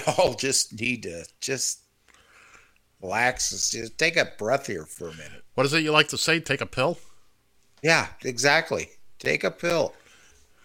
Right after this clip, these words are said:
Speaker 2: I agree with you. I
Speaker 1: You
Speaker 2: agree
Speaker 1: know.
Speaker 2: with you.
Speaker 1: Look, there, there's nothing funny. I get it. There's nothing funny about this sy-, systemic racism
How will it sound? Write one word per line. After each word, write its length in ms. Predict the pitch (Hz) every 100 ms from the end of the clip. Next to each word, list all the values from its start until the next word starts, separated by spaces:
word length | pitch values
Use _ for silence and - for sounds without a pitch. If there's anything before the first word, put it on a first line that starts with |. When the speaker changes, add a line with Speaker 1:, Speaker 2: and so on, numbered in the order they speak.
| -
Speaker 2:
I 60 |
agree 300 | 101 101 107
with 200 | 95 92
you. 120 | 101 82 - - - _ _ - - -
I 160 | 98 95
Speaker 1:
You 60 | 104
Speaker 2:
agree 100 | 95
Speaker 1:
know. 160 | 98 98
Speaker 2:
with 160 | 92 95
you. 140 | 92 85 _ - - - - - - - - - - -
Speaker 1:
Look, 240 | - 113 -
there, 200 | 139 143
there's 280 | 139 135 117
nothing 320 | 170 214 170
funny. 600 | - 156 139 131 127 131 - - - - - -
I 80 |
get 220 | 127 131 104
it. 120 | -
There's 240 | 104 110
nothing 380 | 117 156 180 151
funny 480 | 123 - 143 131 123
about 380 | 110 117 113 -
this 160 | 113
sy-, 240 | - - -
systemic 760 | - - 120 - 131 127 117
racism 640 | 117 117 117 - 107 98